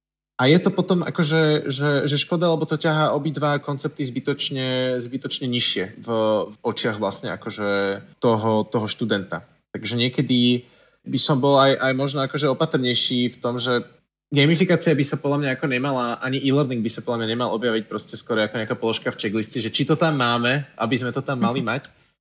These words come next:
Speaker 1: A radšej by tam vždy mala byť nejaká kontrolná, kontrolná žiarovka, no.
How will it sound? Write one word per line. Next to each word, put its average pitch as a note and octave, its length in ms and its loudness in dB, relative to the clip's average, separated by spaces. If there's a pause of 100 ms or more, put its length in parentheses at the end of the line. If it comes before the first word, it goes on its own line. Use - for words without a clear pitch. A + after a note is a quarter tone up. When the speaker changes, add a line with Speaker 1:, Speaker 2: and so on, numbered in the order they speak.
(360)
Speaker 1:
A A2 480 6
radšej A#2 240 0
by B2 160 2
tam B2+ 80 2
vždy A2 160 -2
mala A2 160 2
byť G#2+ 100 0
nejaká G#2 220 -2
kontrolná, G#2 880 -4 (160)
kontrolná G#2+ 560 -6
žiarovka, F#2+ 560 -4
no. F2 160 -12